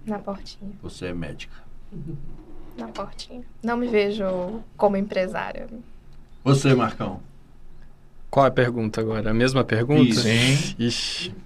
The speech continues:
Speaker 3: Daqui a quinze anos. É engraçado, porque quando eu tinha vinte, eu pensava que com trinta eu ia tá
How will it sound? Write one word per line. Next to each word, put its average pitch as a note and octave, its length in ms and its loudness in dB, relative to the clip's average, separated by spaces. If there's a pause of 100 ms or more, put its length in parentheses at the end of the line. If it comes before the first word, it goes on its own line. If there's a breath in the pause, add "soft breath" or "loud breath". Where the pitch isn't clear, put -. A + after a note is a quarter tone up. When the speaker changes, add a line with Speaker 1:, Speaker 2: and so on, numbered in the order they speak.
(1000 loud breath)
Speaker 3:
Daqui A#2+ 240 2
a B2 60 6
quinze C#3+ 420 2
anos. B2+ 380 0
É - 20 0
engraçado, C3+ 500 6
porque - 280 -2
quando C3 140 2
eu C3 40 2
tinha C#3+ 180 2
vinte, C3 520 0
eu C#3+ 60 4
pensava C#3 360 0
que - 140 -12
com C#3+ 120 -4
trinta D3 460 -2
eu C#3 60 2
ia C#3 120 0
tá C3+ 440 2